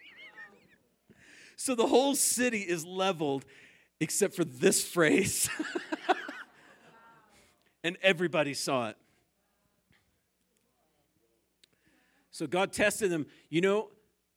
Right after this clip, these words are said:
not one building on the B C W got hit by a bomb. One shell fell on the campus, and it was a dud. How much you want to bet it wasn't a dud when the plane dropped it? All right, so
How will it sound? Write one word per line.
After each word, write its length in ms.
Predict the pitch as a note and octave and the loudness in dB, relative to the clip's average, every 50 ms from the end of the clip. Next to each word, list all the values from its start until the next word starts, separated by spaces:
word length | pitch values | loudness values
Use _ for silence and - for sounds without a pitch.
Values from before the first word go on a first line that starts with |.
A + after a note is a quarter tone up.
| _ _ _ _ _ _ _ - | _ _ _ _ _ _ _ -8
not 240 | D3 E3+ E3+ D#3 D#3 | -6 -4 -4 -4 -2
one 200 | D#3+ F#3 F#3+ F#3 | 0 0 0 2
building 380 | D3 F#3+ F#3 F#3 E3+ E3+ D#3+ D#3+ | 4 4 4 6 4 2 0 0
on 80 | D#3 D3+ | -2 -2
the 60 | C#3 | 0
B 140 | B2 D#3 D3 | 0 -2 -2
C 160 | - - E3+ | -2 -4 -2
W 280 | D3 D3 C3 C3+ C3 | -2 -2 -2 -2 -4
got 200 | B2+ C#3 C3 C3+ - | -4 -4 -6 -6 -8
hit 240 | - D3 C#3 - - | -10 -10 -10 -10 -8
by 120 | B2+ A#2+ | -8 -8
a 60 | A#2+ | -8
bomb. 440 | G#2+ G2 A#2+ A#2 A2 G#2 G#2+ A2+ G#2 _ _ _ _ _ _ _ _ _ _ _ _ | -8 -10 -10 -10 -10 -12 -16 -20 -20 _ _ _ _ _ _ _ _ _ _ _ _
One 340 | A#2 A#2 C#3 D3 E3 F#3 F3+ | -12 -8 -4 -2 -2 -2 -2
shell 640 | E3+ - - - - G3 E3+ D#3+ C3+ B2+ A#2+ B2 A#2+ - | -4 -6 -6 -4 -2 0 0 0 0 -2 -4 -6 -8 -12
fell 400 | - - - - D3 C#3+ C#3+ C#3+ - | -18 -12 -6 -4 -2 -2 -2 -2 -4
on 160 | D3 C#3 C#3 | -4 -2 -2
the 80 | C3 | -4
campus, 520 | B2+ - - C3+ C3 B2+ - - A2 - - - | -8 -8 -10 -10 -10 -10 -10 -12 -12 -12 -12 -12
and 100 | A#2 A#2 | -14 -14
it 60 | A2+ | -14
was 120 | A#2 A2+ | -12 -14
a 40 | B2 | -14
dud. 420 | G2+ - G#2+ G#2+ G#2+ G#2 F#2+ - - _ _ _ _ _ _ _ _ _ _ _ _ _ _ _ _ _ _ _ _ - _ - _ _ - _ _ - - - - _ | -14 -14 -14 -12 -14 -14 -16 -20 -20 _ _ _ _ _ _ _ _ _ _ _ _ _ _ _ _ _ _ _ _ -20 _ -20 _ _ -20 _ _ -20 -20 -20 -20 _
How 140 | - - E3 | -4 -2 0
much 240 | F3 F#3 F3+ F3+ F#3+ | 0 0 0 0 -2
you 80 | F3+ | -2
want 100 | E3+ E3 | 0 0
to 60 | D#3+ | -2
bet 220 | D#3+ - D#3+ D#3 D#3 | -2 0 0 0 0
it 100 | D3 C#3 | -2 -4
wasn't 300 | C#3+ D3+ C#3+ C#3+ C#3 B2+ | -4 -6 -6 -6 -8 -8
a 60 | B2 | -8
dud 300 | A#2 D3 C3+ C3 C3 B2 A#2 | -6 -4 -4 -4 -4 -6 -8
when 140 | C3+ B2+ A#2+ | -10 -10 -10
the 60 | G#2+ | -12
plane 300 | - - C3+ B2 A#2+ A#2+ | -12 -12 -10 -10 -10 -8
dropped 340 | A#2+ A#2+ A2+ A2+ - _ A2+ | -8 -8 -8 -8 -10 _ -18
it? 120 | G#2 - _ _ _ _ _ _ _ _ _ _ _ _ _ _ _ _ _ _ - _ _ _ - _ _ A#4+ _ A#4+ A#4+ A#4 _ _ G4 _ _ G4 _ _ _ G#4+ _ _ _ _ _ _ _ _ _ _ _ _ _ _ _ _ _ _ _ _ _ _ _ _ _ _ _ _ _ _ _ _ _ _ _ - - _ _ _ | -18 -18 _ _ _ _ _ _ _ _ _ _ _ _ _ _ _ _ _ _ -20 _ _ _ -20 _ _ _ _ _ _ _ _ _ -20 _ _ _ _ _ _ _ _ _ _ _ _ _ _ _ _ _ _ _ _ _ _ _ _ _ _ _ _ _ _ _ _ _ _ _ _ _ _ _ _ _ _ -20 -20 _ _ _
All 120 | - C#3 D3 | -6 -2 2
right, 340 | D#3+ E3 F3 E3+ D3+ - - | 4 6 6 6 4 2 -2
so 460 | - - F#3+ F3+ D#3+ D3 C3+ B2 | -2 4 4 6 6 4 2 0